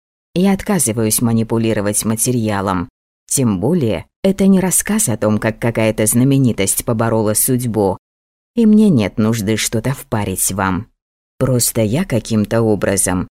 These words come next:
оказалась замешана в распутывании в самом делешного загадочного убийства. И в кои-то веки,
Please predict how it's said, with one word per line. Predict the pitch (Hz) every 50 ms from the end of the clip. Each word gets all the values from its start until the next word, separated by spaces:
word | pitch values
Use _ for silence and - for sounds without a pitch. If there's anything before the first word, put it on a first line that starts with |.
| _ _ _ _ _ _ _ _
оказалась | - 147 - 165 156 160 175 185 202 185 180 -
замешана | - 202 208 190 131 104 - - 120 110 110 107
в |
распутывании | 117 120 117 - - - 127 120 - 113 117 113 113 113 113 110
в | -
самом | - 127 123 123 113
делешного | 117 120 113 110 110 - - 113 113 110 110 110
загадочного | 117 117 110 107 117 117 104 107 104 - - 113 113 104 110 110
убийства. | 110 120 127 131 127 113 98 95 - - - - 90 92 92 - _ _ _ _ _ _ -
И | - 127 120
в | - -
кои-то | - 135 127 117 110 - 113 104
веки, | 101 117 160 185 - - 110 98 98 -